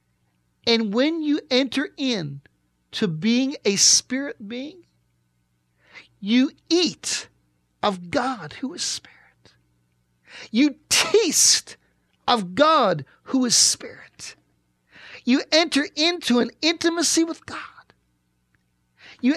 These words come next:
enter into a awesomeness with God that, I, I'll be real honest with you, it, it, it, it's indescribable,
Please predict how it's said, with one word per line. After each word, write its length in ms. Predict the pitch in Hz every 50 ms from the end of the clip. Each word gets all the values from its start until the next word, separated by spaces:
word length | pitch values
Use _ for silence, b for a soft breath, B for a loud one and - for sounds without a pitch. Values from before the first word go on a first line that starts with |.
| - -
enter 380 | 311 311 349 339 - 294 294 302 - - -
into 1080 | 320 339 349 339 339 339 320 - _ - - _ _ _ - - - - 285 302 320 - -
a 420 | 269 254 247 240 226 214 214 - - _ _ _ _ _ _ _ _ - -
awesomeness 920 | 302 320 320 277 - - 349 330 311 294 302 339 349 330 - - - - -
with 260 | 311 262 220 214 254
God 360 | 240 302 320 320 330 330 262 202
that, 180 | 233 220 214 B B B B B
I, 100 | B 254 -
I'll 180 | 285 285 302 320
be 140 | 359 339 262
real 160 | 262 285 285
honest 320 | 285 294 311 330 311 - 285
with 180 | 320 320 -
you, 100 | 320 320
it, 220 | 285 - 285 269 -
it, 560 | 285 269 330 - - 302 302 - 311 294 - 339
it, 180 | 294 294 -
it's 180 | 285 208 - -
indescribable, 960 | - 359 359 339 277 262 214 - - - 320 320 339 330 339 320 330 339 330